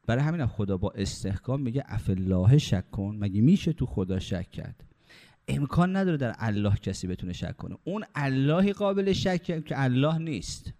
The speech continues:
اون یه چیزی هست که توهمیه. واقعاً هم همینطوری است. شما مثلاً اگه در طول تاریخ انسانی یه جای خدا انکار شده، مثلاً هفتاد سال کمونیسم اومده، یا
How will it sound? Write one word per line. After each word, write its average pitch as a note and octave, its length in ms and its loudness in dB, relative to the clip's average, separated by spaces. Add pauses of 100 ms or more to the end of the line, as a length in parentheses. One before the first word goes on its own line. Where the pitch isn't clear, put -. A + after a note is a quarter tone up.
(1000)
اون G#3+ 160 0
یه A3+ 120 6
چیزی G#3+ 360 0
هست G3+ 160 4
که F#3+ 80 2
توهمیه. C3 800 2
واقعاً D3 480 4
هم F3 160 0
همینطوری E3 400 -2
است. A#2 160 0
شما D3+ 180 -2
مثلاً C#3+ 180 -2
اگه C3 200 -2
در B2 120 0
طول E3+ 240 2
تاریخ A#2 380 0
انسانی A2+ 480 -2
یه A2+ 100 0
جای A2 240 0
خدا A2+ 340 -2
انکار B2+ 400 -2
شده، B2+ 260 -4
مثلاً A#2 320 -4
هفتاد C3+ 460 2
سال C3 240 -4
کمونیسم G#2 560 -2
اومده، A#2 500 -2 (560)
یا C#3 240 2